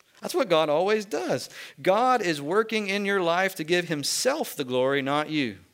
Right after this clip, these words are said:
And this is the law of obedience. This is the thing actually that can transform your heart to make you want to obey the Lord.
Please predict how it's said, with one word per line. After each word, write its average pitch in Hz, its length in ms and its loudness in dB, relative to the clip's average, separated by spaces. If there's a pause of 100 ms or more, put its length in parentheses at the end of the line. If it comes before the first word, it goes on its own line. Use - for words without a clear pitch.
(1160)
And 156 160 -2
this 175 200 4
is 180 140 -2
the 180 100 4
law 151 260 4
of 151 80 0
obedience. 151 520 0
This 165 180 0
is 175 120 -2
the 156 120 -2
thing 156 260 0
actually 143 300 -2
that 127 100 -6
can 117 140 -8
transform 139 500 -4
your 127 80 -4
heart 131 220 -2
to 117 60 -8
make 117 200 -6
you 117 100 -8
want 117 400 -6
to 107 140 -8
obey 101 220 -6
the 101 80 -10
Lord. 104 340 -10